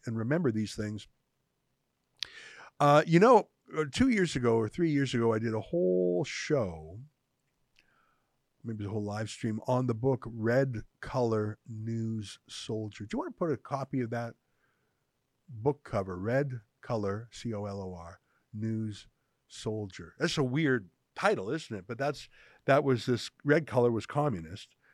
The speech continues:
News Soldier. That's his book. I bought that book in Hong Kong, uh, when I was there some fifteen years ago.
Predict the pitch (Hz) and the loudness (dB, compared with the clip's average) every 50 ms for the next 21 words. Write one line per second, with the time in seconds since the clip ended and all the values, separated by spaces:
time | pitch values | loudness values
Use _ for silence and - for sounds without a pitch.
0 | _ _ - 110 120 127 131 131 127 123 120 110 92 101 - - - - 139 131 | _ _ -8 0 4 6 8 8 8 8 6 4 2 -2 -10 -12 -6 -2 0 0
1 | 123 117 104 92 92 85 92 110 113 - _ _ _ _ _ _ _ _ _ _ | 0 0 -2 -6 -10 -12 -12 -12 -14 -14 _ _ _ _ _ _ _ _ _ _
2 | _ _ _ _ _ _ _ _ _ _ _ _ _ _ _ _ _ _ _ _ | _ _ _ _ _ _ _ _ _ _ _ _ _ _ _ _ _ _ _ _
3 | _ _ _ _ _ _ _ _ _ _ _ _ _ _ _ _ _ _ _ _ | _ _ _ _ _ _ _ _ _ _ _ _ _ _ _ _ _ _ _ _
4 | _ _ _ _ _ _ _ _ _ _ _ _ _ _ _ _ _ _ - 147 | _ _ _ _ _ _ _ _ _ _ _ _ _ _ _ _ _ _ 2 4
5 | 170 - - 175 147 110 101 110 175 226 185 - - - - _ _ - - - | 4 4 4 4 2 2 4 6 6 6 6 6 0 -8 -20 _ _ -20 -20 -20
6 | - - - _ _ - 143 156 131 113 170 185 240 - - 170 143 131 113 - | -20 -20 -20 _ _ 2 2 2 4 6 6 6 6 6 6 6 6 6 6 4
7 | 135 131 123 - 135 139 135 127 117 - 160 156 151 135 123 - 165 196 175 107 | 4 2 2 2 -2 -2 -2 -2 0 2 2 2 2 2 2 4 6 6 6 6
8 | 80 - - _ _ _ _ _ _ _ _ _ _ _ _ _ - 131 123 120 | 2 -2 -14 _ _ _ _ _ _ _ _ _ _ _ _ _ -2 0 2 4
9 | 120 120 117 117 120 123 131 131 127 123 123 120 117 104 - 131 117 117 117 117 | 4 4 2 0 0 2 2 4 4 4 2 2 0 0 0 2 2 2 2 2
10 | 107 - - 123 110 104 - 127 - - 120 110 107 110 135 165 156 - - 101 | 0 -2 -4 -6 -6 -6 -6 -8 -8 -6 -6 -4 -4 -2 -4 -4 -6 -8 -12 -14
11 | 82 76 95 123 | -14 -14 -14 -18